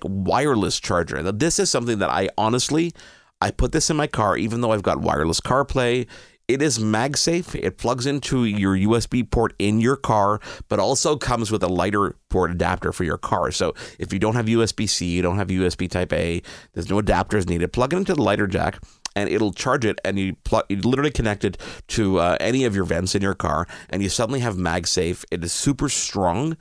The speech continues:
There's enhanced magnets in there that keep it connected even longer, and it's definitely a great, great, great device. There's two versions of this. There's one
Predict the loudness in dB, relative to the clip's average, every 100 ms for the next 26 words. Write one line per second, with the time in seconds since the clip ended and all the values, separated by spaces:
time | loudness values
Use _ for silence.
0 | -16 -20 -6 -4 -2 -4 -2 -2 -2 -2
1 | -2 0 -2 0 0 2 0 -2 -4 -4
2 | -8 _ -8 -4 -2 -2 -2 -2 0 0
3 | 0 0 -2 -4 -14 -10 -4 -4 -4 -2
4 | -2 0 -2 -2 -2 0 0 0 -4 -4
5 | -2 0 0 0 0 0 0 -2 0 0
6 | 0 0 -2 -2 -2 -4 -4 0 0 0